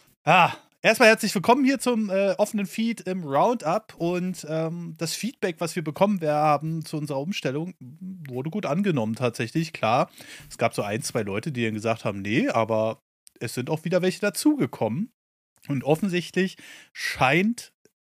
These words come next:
der Algorithmus das jetzt schon ein bisschen zu belohnen. Und ich hoffe mal, dass es die nächsten Monate auch ein bisschen besser läuft.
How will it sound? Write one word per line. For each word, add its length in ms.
der 120
Algorithmus 680
das 240
jetzt 160
schon 200
ein 60
bisschen 300
zu 160
belohnen. 600
Und 320
ich 140
hoffe 180
mal, 340
dass 160
es 140
die 100
nächsten 320
Monate 460
auch 240
ein 80
bisschen 480
besser 240
läuft. 440